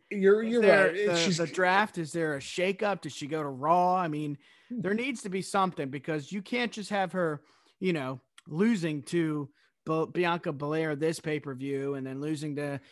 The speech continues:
Speaker 2: the champion the next pay-per-view. I mean, she is a bona fide star. She needs to be in the spotlight. She's great on the mic. She's absolutely beautiful. I mean,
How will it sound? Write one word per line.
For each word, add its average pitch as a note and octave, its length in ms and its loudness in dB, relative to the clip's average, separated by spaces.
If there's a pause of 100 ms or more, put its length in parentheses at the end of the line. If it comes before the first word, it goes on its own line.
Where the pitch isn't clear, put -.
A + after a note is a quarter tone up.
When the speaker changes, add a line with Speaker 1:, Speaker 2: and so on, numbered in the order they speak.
(140)
Speaker 2:
the C#3 80 -8
champion D3 580 -4
the C3 100 -4
next D3 280 -4
pay-per-view. B2+ 580 -6
I B2+ 100 -4
mean, C3+ 280 -6 (260)
she G#3 400 -2
is F#3 200 -2
a C3 60 -6
bona D3+ 380 -4
fide C3 420 -4
star. C#3 640 -4 (220)
She E3+ 260 -6
needs F#3 400 -4
to D#3 100 -6
be D#3 360 0
in D3 100 0
the C3+ 80 -6
spotlight. C3+ 680 -2 (140)
She's C3 280 -10
great D#3 300 0
on G3 120 -2
the F#3+ 80 -2
mic. D3+ 440 -2 (180)
She's C3 420 -10
absolutely E3+ 680 0
beautiful. C#3 640 -6
I B2+ 100 -4
mean, C3+ 320 -4